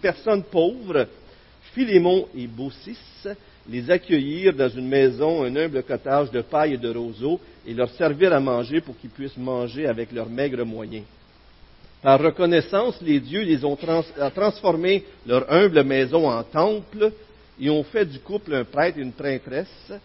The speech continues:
Et quand ils sont morts, ce, ce couple-là, ils ont été immortalisés à un grand chêne et un grand tilleul.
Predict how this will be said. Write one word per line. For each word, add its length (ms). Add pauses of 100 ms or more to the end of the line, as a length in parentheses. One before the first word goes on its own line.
(360)
Et 80
quand 240
ils 100
sont 220
morts, 240
ce, 100 (220)
ce 80
couple-là, 540 (280)
ils 160
ont 100
été 360
immortalisés 1080
à 140
un 120
grand 340
chêne 520
et 120
un 100
grand 300
tilleul. 420